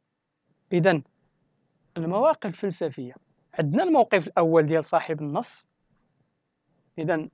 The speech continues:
ملي كنوصل للمناقشة أو ملي كندخل للمناقشة، كنحاول نطرح مواقف أخرى. إذن فيما يتعلق بالمناقشة، يمكن أن نقول من خلال التحليل يتبين أن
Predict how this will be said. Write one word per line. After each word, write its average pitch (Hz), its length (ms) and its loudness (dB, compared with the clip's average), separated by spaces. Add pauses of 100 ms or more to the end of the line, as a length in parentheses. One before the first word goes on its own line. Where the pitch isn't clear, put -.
(160)
ملي 170 220 -6
كنوصل 202 420 -4
للمناقشة 226 760 -4 (1300)
أو 180 60 -4
ملي 185 180 -2
كندخل 190 380 -6
للمناقشة، 175 800 -4 (1400)
كنحاول 233 420 -6
نطرح 175 480 -6 (960)
مواقف 160 500 -6 (520)
أخرى. - 280 -4 (460)
إذن 185 300 6 (640)
فيما 240 240 6
يتعلق 220 480 6
بالمناقشة، 180 1300 2
يمكن 254 280 -2
أن 190 160 -4
نقول 175 300 -4
من 165 140 -4
خلال 208 380 2
التحليل 160 640 -4
يتبين 175 560 2
أن 165 360 0